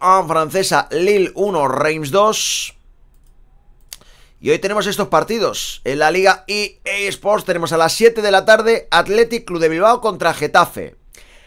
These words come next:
Real Madrid, Las Palmas, partido que estaremos comentando en vivo y en directo en el canal de YouTube Sergio Live.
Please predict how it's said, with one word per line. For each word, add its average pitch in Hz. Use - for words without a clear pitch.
Real 190
Madrid, 220
Las 170
Palmas, 151
partido 120
que 175
estaremos 165
comentando 165
en 151
vivo 160
y 156
en 147
directo 175
en 156
el 143
canal 180
de 175
YouTube 190
Sergio 180
Live. 87